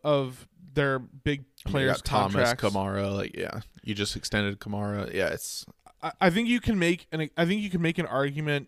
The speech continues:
Speaker 1: equally for the Bears as you can for the Saints.
Speaker 2: Yeah.
Speaker 1: So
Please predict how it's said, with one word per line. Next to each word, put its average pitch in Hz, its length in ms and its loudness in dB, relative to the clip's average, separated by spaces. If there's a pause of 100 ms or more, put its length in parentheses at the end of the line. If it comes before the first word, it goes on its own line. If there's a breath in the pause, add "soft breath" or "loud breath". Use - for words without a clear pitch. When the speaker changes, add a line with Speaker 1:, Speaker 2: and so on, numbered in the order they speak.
(140)
Speaker 1:
equally 151 360 -2
for 151 120 -4
the 139 100 2
Bears 131 340 0
as 139 100 -10
you 120 100 -12
can 127 240 -8
for 135 100 -12
the 127 100 -4
Saints. 123 500 -8 (200 soft breath)
Speaker 2:
Yeah. 120 240 6
Speaker 1:
So 151 360 4